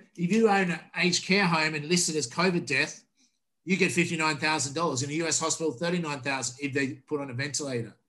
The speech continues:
How many people have been murdered to put up the falsified death rate of this coronavirus?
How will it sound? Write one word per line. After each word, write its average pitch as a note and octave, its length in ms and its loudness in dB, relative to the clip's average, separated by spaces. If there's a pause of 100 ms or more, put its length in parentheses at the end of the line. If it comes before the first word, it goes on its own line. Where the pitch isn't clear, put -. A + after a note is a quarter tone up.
(360)
How F#3 140 2
many A3+ 200 2
people F#3 560 0 (160)
have E3 160 0
been D#3 260 -2
murdered E3 540 2 (140)
to F#3 80 0
put G3 240 4
up F3+ 180 2
the C3+ 180 -6 (100)
falsified D#3+ 720 0 (300)
death E3+ 300 0
rate D3 320 -2 (320)
of C3+ 240 -2
this - 440 0
coronavirus? D3 920 -4